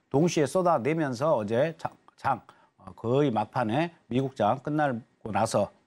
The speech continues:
그러니까 해외 선물 시간으로 새벽 다섯 시에 와장창 무너지는 그러한 모습을 보였어요. 오늘도, 어, 쉽고 빠르고 재밌게 여러분들과 또, 어, 진행을 해보도록 하겠습니다.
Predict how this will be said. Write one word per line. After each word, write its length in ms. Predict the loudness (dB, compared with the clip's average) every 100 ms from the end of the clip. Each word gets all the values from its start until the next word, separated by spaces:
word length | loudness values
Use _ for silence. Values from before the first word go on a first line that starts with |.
| -10
그러니까 220 | -4 0
해외 160 | 0
선물 300 | 0 0 -2
시간으로 440 | 0 0 0 0 -2
새벽 300 | -2 -4 -2
다섯 240 | 0 0
시에 380 | 0 2 2 2 -8 -20 _
와장창 640 | -18 -4 -2 0 -2 -6 -2
무너지는 520 | -2 0 0 0 -2
그러한 280 | 0 0 2
모습을 420 | 0 2 2 0
보였어요. 480 | 0 -2 0 -6 -6 -16 -18 -10 -10 0
오늘도, 460 | 2 4 2 -2 -6 -14
어, 220 | -10 -8
쉽고 240 | -8 -6
빠르고 280 | 0 0 0
재밌게 540 | -2 -4 -2 0 0 0 -4
여러분들과 600 | -2 -2 -2 0 0 0 _ _
또, 260 | -2 -2 -2 _ _
어, 140 | -16 -10
진행을 520 | -4 0 2 0 -2
해보도록 440 | -4 -2 0 0 -4 -4
하겠습니다. 500 | -4 -2 -2 -2